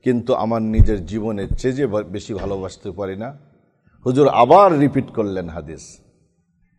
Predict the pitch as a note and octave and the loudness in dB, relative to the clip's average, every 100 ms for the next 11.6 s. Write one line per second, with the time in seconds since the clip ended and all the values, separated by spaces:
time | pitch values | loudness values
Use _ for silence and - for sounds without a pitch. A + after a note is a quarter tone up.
0 | _ C3+ D3 C3 G2+ A2+ A2+ A#2 - A#2+ | _ 2 6 4 4 0 -2 -2 -4 -2
1 | A2+ G2+ A#2 C#3+ - A#2+ A#2+ C#3 E3 - | -2 0 0 0 2 2 2 2 0 2
2 | A#2 A#2+ A2+ A#2 A#2 G#2 A2 C3 A#2 F#2 | 0 0 -2 0 -2 -2 -4 -4 -4 -6
3 | - D3+ C3 G2+ - F#2+ D#2+ F2 D#2 - | -4 0 0 -2 -10 -14 -12 -12 -12 -16
4 | - - _ _ _ _ _ _ A#2+ A#2 | -20 -20 _ _ _ _ _ _ -4 0
5 | A#2 G2 G#2 G2+ G2 - - A#2 A2+ A2 | 0 0 -4 -4 -6 -10 -4 0 2 2
6 | G#2+ G#2 G2+ G2 F#2+ - G2 G2+ F#2+ F2 | 2 2 0 -2 -6 -8 -4 -4 -4 -6
7 | C#2+ A#1 _ _ _ _ _ _ _ _ | -12 -18 _ _ _ _ _ _ _ _
8 | _ _ - A2 - A2 B2+ C3+ G#2 E2 | _ _ -10 -8 -6 -2 0 2 0 -4
9 | - D3 D#3+ - B3 C4+ G#3+ F#3+ E3 D#3 | 2 2 2 4 4 4 6 6 8 4
10 | A#2+ C3+ C3 A#2+ A2+ A2+ A2+ A#2 G#2 G#2 | 4 0 0 -2 -4 -4 -4 -4 -6 -8
11 | F2+ F2 E2+ - D#2+ D2+ | -10 -14 -16 -20 -20 -20